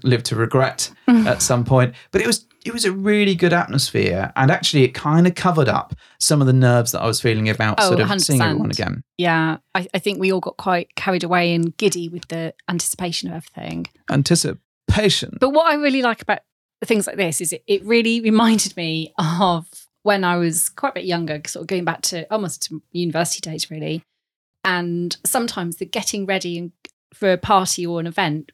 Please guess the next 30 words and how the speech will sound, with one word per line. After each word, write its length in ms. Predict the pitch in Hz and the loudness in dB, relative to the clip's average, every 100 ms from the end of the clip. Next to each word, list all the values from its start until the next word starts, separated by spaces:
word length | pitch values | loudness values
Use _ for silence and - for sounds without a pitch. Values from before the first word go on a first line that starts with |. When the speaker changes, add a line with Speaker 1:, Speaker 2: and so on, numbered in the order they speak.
| - | -2
Speaker 2:
was 180 | 185 175 | -2 0
more 160 | 185 180 | -4 -4
exciting 480 | - 185 175 175 | -6 -6 -6 -8
than 120 | 165 165 | -6 -6
actually 220 | - 190 | -6 -4
<laughs> 120 | 151 | 0
going 160 | 196 185 | 2 2
out 240 | 196 - | 0 -2
itself 400 | 202 - 196 - | -6 -2 -2 2
in 60 | 220 | 2
the 520 | - - 226 165 131 135 147 - | 4 4 4 4 2 2 0 2
end, 0 | |
Speaker 1:
<laughs> 0 | 139 | 2
Speaker 2:
where 40 | 247 | 6
you'd 220 | 240 240 | 6 6
all 100 | 269 | 6
get 180 | 262 285 | 2 0
ready 260 | 226 220 220 | -2 -2 -2
with 140 | 214 | 2
music 440 | 220 220 208 208 214 | 4 4 2 -2 -4
and 100 | 196 | -2
drinks 580 | 208 208 202 202 202 | 0 2 2 -2 -2
and 280 | 185 170 170 - - _ - | -4 -4 -6 -10 -20 _ -6
put 80 | 269 | 0
your 80 | |
makeup 240 | 214 202 - | 0 0 -2
on 80 | 202 | -4
together, 360 | - 214 202 196 196 196 190 | -2 -4 -2 0 2 2 2
and 300 | 175 180 180 | 2 0 -2
you, 140 | 180 | -4